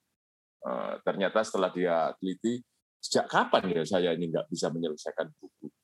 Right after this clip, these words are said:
Yaitu sejak dia kenal komputer. Jadi kemudian dia hubungkan apa yang menyebabkan,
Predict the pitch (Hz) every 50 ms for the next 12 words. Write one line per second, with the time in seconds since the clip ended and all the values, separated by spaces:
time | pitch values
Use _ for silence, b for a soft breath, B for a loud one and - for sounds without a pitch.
0 | _ _ _ _ _ _ _ _ - 92 98 98 165 160 - - 147 - 147 139
1 | - - - - 127 135 147 160 160 - 135 143 135 135 - 143 139 135 135 165
2 | 180 175 - 131 - - - _ - 98 107 143 156 - - _ _ _ _ _
3 | _ _ - 120 135 131 160 165 147 131 139 135 123 123 123 113 101 135 151 156
4 | 147 - 120 98 82 - - _ _ _ _ _ - 147 190 196 - 127 101 90
5 | 87 85 80 78 82 78 - - 92 98 98 95 - 87 82 - 101 92 87 87
6 | 82 76